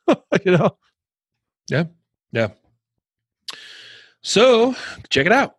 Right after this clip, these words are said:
Speaker 2: Appreciate your support of our sponsors and our, your support of us and everything we do here at concealed carry dot com and the Concealed Carry Po-, Podcast. So with that, we're gonna wrap it up, let you go. Any last remaining words, Jacob?
Speaker 1: Just to train often,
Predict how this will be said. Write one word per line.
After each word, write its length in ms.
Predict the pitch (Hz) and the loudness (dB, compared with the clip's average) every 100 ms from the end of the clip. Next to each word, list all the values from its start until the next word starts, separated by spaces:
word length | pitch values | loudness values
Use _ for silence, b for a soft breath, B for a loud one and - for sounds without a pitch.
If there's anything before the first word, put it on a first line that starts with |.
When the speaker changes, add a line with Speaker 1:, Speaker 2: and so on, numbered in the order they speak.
| _ | _
Speaker 2:
Appreciate 340 | 135 151 139 151 | -6 -4 -2 -2
your 80 | 127 | -2
support 240 | - 156 | 0 2
of 60 | 131 | 2
our 60 | |
sponsors 540 | - 139 160 220 220 - | 0 -2 -2 -4 -6 -6
and 320 | 95 92 87 | -8 -8 -6
our, 220 | 85 - | -6 -8
your 240 | - 107 95 | -4 -2 0
support 380 | - 107 107 87 | 0 2 0 0
of 100 | 85 | 0
us 400 | 120 123 - - - | 0 0 -4 -8 -12
and 120 | 87 | -10
everything 280 | 87 90 104 | -8 -6 -6
we 80 | 87 | -4
do 120 | 85 | -4
here 240 | 95 95 | -2 -4
at 80 | 101 | -4
concealed 260 | - 104 85 | -6 -8 -6
carry 180 | 90 | -6
dot 160 | 95 82 | -4 -6
com 300 | 123 160 196 | -4 -4 -6
and 100 | 92 | -10
the 60 | 92 | -12
Concealed 260 | - 110 | -6 -6
Carry 180 | - 120 | -2 -2
Po-, 180 | - 87 _ | 0 -4 _
Podcast. 500 | 226 220 - - - B B B B B | -4 -2 -4 -8 -12 B B B B B
So 180 | - 143 | -2 2
with 120 | 139 | 2
that, 300 | 135 185 180 _ _ _ _ | 2 0 0 _ _ _ _
we're 220 | 208 226 | -8 -4
gonna 380 | 185 131 95 87 | -2 -2 -2 -4
wrap 380 | 85 90 147 226 | -4 -2 0 0
it 60 | 269 | 0
up, 220 | 226 - _ | 0 -2 _
let 460 | 95 95 98 160 - | -10 -6 -2 0 -2
you 60 | |
go. 340 | 180 110 117 156 _ b b b b b - | -2 0 -2 -6 _ b b b b b -2
Any 280 | 240 226 160 | 0 4 4
last 340 | 135 135 123 | 2 2 0
remaining 300 | 139 123 117 | -2 -2 0
words, 220 | 123 139 139 | 0 -2 -2
Jacob? 400 | 151 147 160 156 - - _ B B B B | -2 0 -4 -4 -18 -20 _ B B B B
Speaker 1:
Just 320 | - 147 - - | -2 -2 -2 -4
to 380 | 156 143 143 135 113 B | 0 2 4 2 0 B
train 420 | - - 143 151 151 | -12 -2 0 0 0
often, 600 | 151 147 - 143 139 | 0 0 0 -6 -6